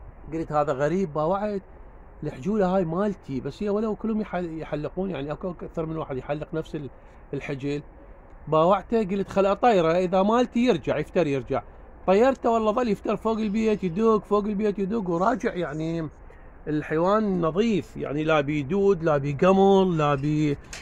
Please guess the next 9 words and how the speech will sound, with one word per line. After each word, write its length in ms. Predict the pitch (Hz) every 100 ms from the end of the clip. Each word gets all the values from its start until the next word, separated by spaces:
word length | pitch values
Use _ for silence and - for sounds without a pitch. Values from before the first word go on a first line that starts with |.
| -
شو 100 | -
اسمه، 200 | 196 196
ماكل، 520 | 175 175 202 208 208
شابع، 500 | - 175 175 180 175
رويان، 420 | 147 156 170 190 185
يعني 200 | 135 143
مال 160 | 143
واحد 280 | 175 180 156
جناي. 440 | 151 151 180 135